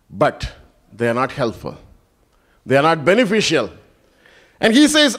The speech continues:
"All things are lawful for me, but not all things build me up, not all things edify."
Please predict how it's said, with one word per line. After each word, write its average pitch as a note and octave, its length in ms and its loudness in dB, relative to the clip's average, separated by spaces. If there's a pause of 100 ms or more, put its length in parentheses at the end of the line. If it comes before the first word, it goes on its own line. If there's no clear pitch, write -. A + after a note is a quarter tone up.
"All D4+ 480 4
things C#4+ 380 0
are C4 120 4
lawful B3+ 460 2
for A#3 240 2
me, A#3 180 4
but G#3+ 200 0
not A#3+ 220 4
all A#3 400 2
things A3 560 0
build F#3 400 2
me C4 120 4
up, B3+ 300 0
not G3+ 180 4
all A#3 280 2
things A#3 340 -2
edify." F3+ 540 0